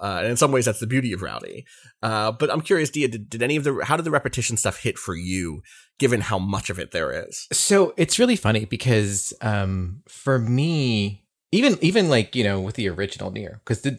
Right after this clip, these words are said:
Speaker 2: the, this is, you know, this, all this repetition is
Speaker 1: Mm-hmm.
Speaker 2: still present in Gestalt.
Speaker 1: Right.
Speaker 2: Um,
Speaker 1: And in some ways, for true Nier fans, this is just rerunning Nier again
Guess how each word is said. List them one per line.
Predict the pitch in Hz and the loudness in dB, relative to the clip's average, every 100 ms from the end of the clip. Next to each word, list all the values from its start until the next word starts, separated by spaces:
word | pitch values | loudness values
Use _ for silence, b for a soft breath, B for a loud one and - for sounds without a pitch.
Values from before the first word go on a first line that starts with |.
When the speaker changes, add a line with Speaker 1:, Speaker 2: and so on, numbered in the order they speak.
| 120 | -2
Speaker 2:
the, | - 147 - | 0 0 4
this | 185 170 | 4 4
is, | 143 - | 0 0
you | 139 | 2
know, | 101 | 2
this, | 95 180 - - | 2 0 0 4
all | 143 | 4
this | 135 120 120 | 6 4 2
repetition | 107 - 113 - 92 | 2 0 0 0 -2
is | |
Speaker 1:
Mm-hmm. | 139 147 | -4 -8
Speaker 2:
still | 127 120 | 2 2
present | 131 - 113 107 92 - | 2 4 4 4 -4 -4
in | 104 92 85 - | -2 -2 -4 -6
Gestalt. | - - 92 80 - - b b b b - - | -4 -2 0 -2 -6 -16 b b b b -8 0
Speaker 1:
Right. | 107 98 | 2 2
Speaker 2:
Um, | 95 92 - | 0 -2 0
Speaker 1:
And | 147 | 0
in | 156 | 4
some | 175 180 | 4 6
ways, | 170 151 135 | 4 4 0
for | - - 135 123 - - | -6 -2 0 0 -6 -6
true | - 170 | 0 0
Nier | 143 143 135 | 2 2 2
fans, | 135 123 107 104 - B B B | 2 2 2 -2 -4 B B B
this | 135 156 160 | 4 4 4
is | 135 | 2
just | 139 127 | 0 0
rerunning | 143 143 127 123 120 113 110 | 0 0 2 2 2 0 0
Nier | 120 135 120 | 0 2 2
again | 98 104 98 95 92 | 2 -2 -4 -4 -8